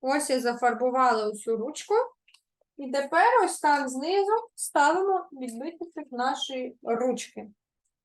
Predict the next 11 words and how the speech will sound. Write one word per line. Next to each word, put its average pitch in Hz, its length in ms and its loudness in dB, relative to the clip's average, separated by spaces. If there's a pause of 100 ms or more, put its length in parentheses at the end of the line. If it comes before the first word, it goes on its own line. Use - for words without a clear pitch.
(360)
Ось 254 300 2
в 240 40 -4
мене 220 340 0
вийшов, 202 680 -2
так? 403 200 4 (400)
Тепер 311 560 4
беремо 370 460 4
серветку, 277 960 2
витираємо 349 760 4
нашу 320 680 4
ручку, 339 1000 4